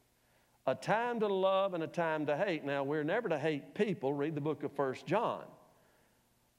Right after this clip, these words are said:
But we're to hate certain behaviors. I hate abortion. I hate it when I hear people take my Lord's name in vain.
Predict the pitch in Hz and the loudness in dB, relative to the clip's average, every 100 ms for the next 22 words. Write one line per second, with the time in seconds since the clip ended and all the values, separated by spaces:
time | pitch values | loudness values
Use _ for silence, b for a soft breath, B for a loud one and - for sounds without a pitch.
0 | - 143 151 180 151 139 190 220 160 - | -2 2 4 4 2 2 0 0 -2 2
1 | 196 202 180 170 139 185 247 147 123 139 | 2 2 0 2 2 0 0 -2 0 2
2 | 202 170 170 160 151 214 254 - - - | 2 0 0 0 2 4 4 0 -10 -14
3 | - - B B B B B _ 139 170 | -20 -20 B B B B B _ 2 2
4 | 180 208 226 170 147 147 160 165 175 156 | 2 2 2 0 0 0 0 0 -2 0
5 | 190 165 135 135 180 170 165 214 143 165 | 0 2 -2 2 2 2 0 2 2 4
6 | 254 156 143 160 202 185 139 123 131 175 | 4 2 0 0 0 0 -2 0 2 4
7 | 294 247 170 107 | 4 2 0 -4